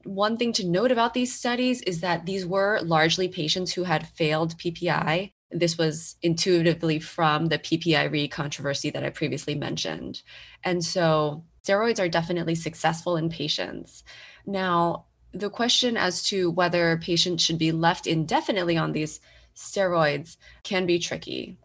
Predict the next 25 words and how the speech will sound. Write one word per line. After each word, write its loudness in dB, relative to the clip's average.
So 0
we 0
know 2
that 0
long-term 2
therapy 0
is -2
critical -2
for -2
E 0
O -2
E. -8
We -4
can't -2
just -2
do 2
a 4
dilation, 4
remove 4
that 2
food, 2
and 4
tell 2
the 0
patient 0